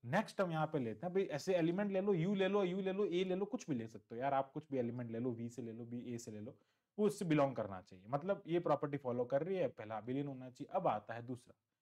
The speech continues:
V multiplication is closed with respect to scalar multiplication। Scalar multiplication में ये closed होना चाहिए, इसका क्या मतलब है?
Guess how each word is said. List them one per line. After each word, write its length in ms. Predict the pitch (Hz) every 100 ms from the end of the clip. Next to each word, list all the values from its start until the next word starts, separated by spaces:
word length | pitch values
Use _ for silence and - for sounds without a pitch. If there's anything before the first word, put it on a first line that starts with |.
| _ _ _
V 220 | 113 147 233 240
multiplication 760 | 190 170 185 165 185 190 190 180
is 100 | -
closed 460 | 175 202 254 233 190
with 200 | 175 160
respect 380 | 151 - 165 165
to 80 | 131
scalar 320 | - 143 131 117
multiplication। 720 | 110 117 113 131 151 160 262 - _ _
Scalar 400 | - - 233 233
multiplication 680 | 185 156 165 156 147 156 160
में 120 | 151
ये 80 | 147
closed 400 | 143 131 160 180
होना 200 | 127 117
चाहिए, 240 | 113 165 175
इसका 240 | 170 180
क्या 160 | - 131
मतलब 300 | 107 104
है? 80 | 92